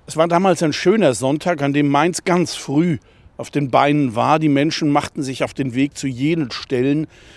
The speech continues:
bei denen sie sonst ihre Lebensmittelkarten bekamen, denn dort sollte jeder vierzig neue deutsche Mark erhalten. Startgeld oder auch Kopfgeld,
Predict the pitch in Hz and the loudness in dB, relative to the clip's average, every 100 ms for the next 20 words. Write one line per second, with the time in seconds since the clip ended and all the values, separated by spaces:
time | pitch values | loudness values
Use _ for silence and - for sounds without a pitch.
0 | - - 151 180 180 185 131 170 180 - | -12 -4 2 2 2 0 2 2 0 -2
1 | 165 175 156 135 127 135 120 117 - 110 | 0 2 2 0 -4 -6 -6 -8 -6 -6
2 | - 113 117 - 127 147 170 - _ _ | -6 -8 -8 -4 0 0 -2 -6 _ _
3 | _ - 143 117 139 156 - - _ - | _ -4 -2 2 4 2 -4 -18 _ -2
4 | 170 156 156 139 147 147 - 143 127 - | 0 0 -2 -6 -2 -2 -2 -8 -8 -8
5 | - - 123 113 120 113 _ _ _ - | -8 -4 -4 -2 -2 -4 _ _ _ -6
6 | - - - 143 127 _ - 139 139 107 | -4 -4 -2 -4 -4 _ -8 -2 2 0
7 | - - 92 90 92 - 90 - - 160 | -2 -12 -12 -12 -14 -16 -14 -6 2 2
8 | - 208 180 180 165 165 - 202 - - | 4 4 6 6 4 4 2 0 0 0
9 | 143 160 | 4 4